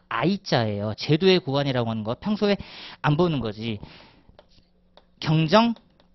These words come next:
취소 이 제도입니다. 왜냐면 얘가 각하 명령이거든. 그러니까 판결에 대한 거거든요. 그러니까 항고 개념을 쓰죠.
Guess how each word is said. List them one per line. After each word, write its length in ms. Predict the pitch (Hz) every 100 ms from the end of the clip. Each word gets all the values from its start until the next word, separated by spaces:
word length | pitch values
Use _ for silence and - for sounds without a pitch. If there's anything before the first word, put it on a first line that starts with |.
| - _
취소 380 | - 240 208 147 -
이 140 | 254
제도입니다. 400 | 180 147 131 104
왜냐면 640 | 113 180 220 214 135 135 104 _ _ _ _ - - - - -
얘가 420 | 147 196 220 226 220 - _ _
각하 420 | - - - 214 - _
명령이거든. 1160 | 131 160 180 214 247 190 123 104 98 98 98 101 _ _ _ _ - _ _ _ _ _ _ _ _ _ _
그러니까 260 | - 160 -
판결에 560 | - - 294 294 294 285
대한 240 | 214 185
거거든요. 520 | 151 120 110 104 180 233
그러니까 360 | - 160 151 175
항고 460 | - - 294 285 285
개념을 340 | 240 202 165
쓰죠. 400 | 151 113 160 160